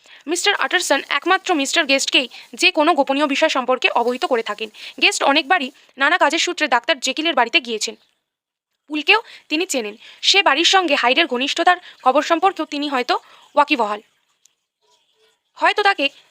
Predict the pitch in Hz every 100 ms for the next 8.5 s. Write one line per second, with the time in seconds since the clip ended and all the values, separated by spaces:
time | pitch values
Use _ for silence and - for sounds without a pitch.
0 | _ _ - 349 381 330 302 320 240 -
1 | - 339 294 330 - 359 359 302 285 277
2 | 262 277 320 320 320 311 294 _ - -
3 | - 320 370 - - 254 269 262 370 370
4 | 302 320 262 294 285 294 320 254 - 220
5 | - - _ - - 240 285 370 392 403
6 | 381 277 330 269 311 - 302 - - 262
7 | 277 277 254 247 320 349 269 - - -
8 | 262 254 247 220 208